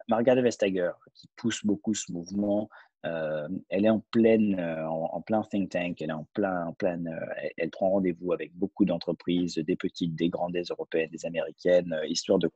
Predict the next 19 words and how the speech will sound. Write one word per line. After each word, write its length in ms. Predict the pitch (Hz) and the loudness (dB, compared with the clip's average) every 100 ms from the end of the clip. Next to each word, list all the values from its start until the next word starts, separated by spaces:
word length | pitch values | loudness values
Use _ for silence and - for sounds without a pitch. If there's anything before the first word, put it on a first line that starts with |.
| _ - | _ -2
de, 160 | 82 80 | 0 0
de 160 | - - | -2 0
vraiment 280 | 87 98 | 2 4
de, 140 | 90 76 | 4 2
de, 240 | 78 80 | 0 -2
de 120 | - | -2
comprendre, 500 | - 107 - 117 127 | 0 0 6 6 8
parce 160 | 123 - | 4 0
qu'il 140 | 90 | 4
y 60 | 87 | 6
a 40 | |
eu 80 | 101 | 8
un, 180 | 92 90 101 139 | 8 8 6 8
une 120 | 127 113 | 10 10
levée 200 | 123 127 | 12 10
de 80 | |
bouclier 480 | 120 - 117 113 110 | 4 2 6 10 8
quand, 240 | 98 87 - | 6 0 2
euh, 280 | 85 82 | 2 2